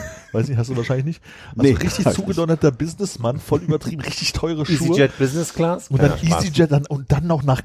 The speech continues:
Speaker 1: am besten nach Luton oder so. <laughs> Also da denkst du, was macht dieser Mann hier in diesem Flugzeug?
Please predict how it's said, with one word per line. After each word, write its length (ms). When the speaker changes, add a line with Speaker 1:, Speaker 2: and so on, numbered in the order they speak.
Speaker 1:
am 100
besten 300
nach 160
Luton 500
oder 380
so. 160
<laughs> 100
Also 300
da 80
denkst 320
du, 60
was 180
macht 160
dieser 200
Mann 280
hier 100
in 60
diesem 180
Flugzeug? 460